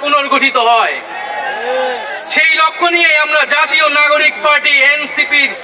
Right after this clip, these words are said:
প্রতিষ্ঠার ঘোষণা দিচ্ছি। এটি হবে একটি গণতান্ত্রিক, সমতা ভিত্তিক ও জনগণের প্রতিনিধিত্বকারী রাজনৈতিক দল। আমরা মনে করি,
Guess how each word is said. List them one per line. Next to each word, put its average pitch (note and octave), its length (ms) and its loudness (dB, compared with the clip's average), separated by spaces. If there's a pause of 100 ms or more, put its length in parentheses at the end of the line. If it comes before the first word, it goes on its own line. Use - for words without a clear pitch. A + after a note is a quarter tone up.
(220)
প্রতিষ্ঠার C#4+ 520 0 (120)
ঘোষণা C#4+ 340 2 (100)
দিচ্ছি। C#4+ 400 0 (2250)
এটি - 220 -2
হবে D#4 240 2
একটি D#4 240 -2
গণতান্ত্রিক, E4+ 720 2 (300)
সমতা D#4+ 360 2
ভিত্তিক E4 400 0 (100)
ও - 20 4 (120)
জনগণের D4+ 560 2
প্রতিনিধিত্বকারী E4+ 840 2
রাজনৈতিক C#4 720 0
দল। A#3 300 2 (1500)
আমরা D4+ 240 0
মনে E4 220 2
করি, E4 200 2